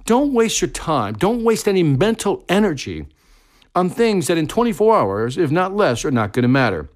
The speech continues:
Also, I've realized rule number three, life is a bunch of ebbs and flows, right? You know, sometimes things go your way, sometimes they don't. Sometimes they do, sometimes they don't. See, I believe in a life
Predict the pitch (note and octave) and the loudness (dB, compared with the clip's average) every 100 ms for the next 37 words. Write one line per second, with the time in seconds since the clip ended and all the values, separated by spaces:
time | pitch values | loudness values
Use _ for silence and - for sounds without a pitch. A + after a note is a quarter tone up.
0 | _ _ _ _ _ _ - D#3+ E3 - | _ _ _ _ _ _ 0 2 2 -2
1 | C#2 - - - - G#3+ G#3+ B2 G#2 A#2 | -8 -14 -20 -8 0 0 2 2 2 2
2 | E3 G2+ A#2 E3+ F#3+ G3 - B3+ D#3 - | 0 0 0 2 2 -2 0 0 0 -4
3 | - _ - _ _ _ C#3+ F3 C4 C4 | -20 _ -20 _ _ _ 2 2 2 0
4 | G3+ D3 D3+ F3 F#3 - - C#3 C#3+ C3+ | -2 0 0 0 -4 -8 -6 -4 -2 0
5 | B2+ B2 G2+ D2 G#2 A#2+ E3 C3 _ _ | -2 -2 -6 -6 -4 -2 -2 -8 _ _
6 | - - F3 C3 A3 A3+ G#3 G3 - E3+ | -16 -4 -2 0 0 0 0 -2 -2 -2
7 | B2+ C3+ B2 F#3 A#3 G#3+ G#3 F#3+ - _ | 0 0 2 2 2 4 2 -2 -8 _
8 | _ _ - G#2 F2 A2 A2 A2+ D3 C#3 | _ _ -8 -6 -4 -2 -2 2 0 2
9 | G3+ F2 - - - _ - - G3 F#2+ | 2 0 -8 -20 -20 _ -14 -4 -4 -2
10 | B2+ C3+ C3 C#3+ D3 C#3 G3 D4 - - | -2 0 2 0 0 0 0 0 -8 -20
11 | - - - A#2 A2 - G#2+ G#2+ G#2+ A#2 | -20 -12 -4 -2 -2 -2 -2 -2 0 -2
12 | A2+ D3 A#2 E2+ - - - - - E3+ | 0 0 0 -2 -14 -20 -20 -12 0 2
13 | A#3 A#3 G3+ G3 F#3+ D3 C3+ C3 D3+ F3+ | 2 2 0 0 -2 -2 -2 0 0 0